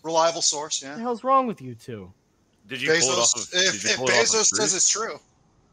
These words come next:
Speaker 2: I, it's on Truth. Yeah,
Speaker 3: Okay.
Speaker 2: it's on Truth.
Speaker 3: So
Speaker 2: Officials said Merriman made numerous comments about God, being guided by God, cloaked in the blood of the Lamb, and armored by God.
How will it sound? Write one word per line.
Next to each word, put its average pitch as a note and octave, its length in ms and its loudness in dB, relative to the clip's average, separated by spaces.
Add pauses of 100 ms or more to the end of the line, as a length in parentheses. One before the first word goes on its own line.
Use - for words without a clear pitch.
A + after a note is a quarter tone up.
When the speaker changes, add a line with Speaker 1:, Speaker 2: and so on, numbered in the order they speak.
(200)
Speaker 2:
I, A3+ 320 0
it's A#3 260 -2
on A3+ 220 4
Truth. A3 480 -6
Yeah, G#3 260 -2
Speaker 3:
Okay. B2 120 -4
Speaker 2:
it's C#3 120 -12
on F#3 160 -6
Truth. D#3 380 -12
Speaker 3:
So C#3+ 80 -20 (480)
Speaker 2:
Officials C4+ 560 -2
said A3+ 220 -2
Merriman G#3+ 560 0
made F#3 220 -2
numerous G3+ 600 0
comments F#3 460 -4
about C#3+ 280 -6
God, E3+ 460 -2
being D#3 260 -6
guided F3 420 -6
by F#3 180 -4
God, D3+ 460 -4
cloaked G3+ 460 -6
in F#3+ 120 -2
the D#3 60 -4
blood D#3 320 -6
of G3 120 -10
the G3 80 -8
Lamb, D#3 360 -4
and D3 180 -4
armored D#3 420 -6
by F3+ 160 -4
God. E3+ 480 0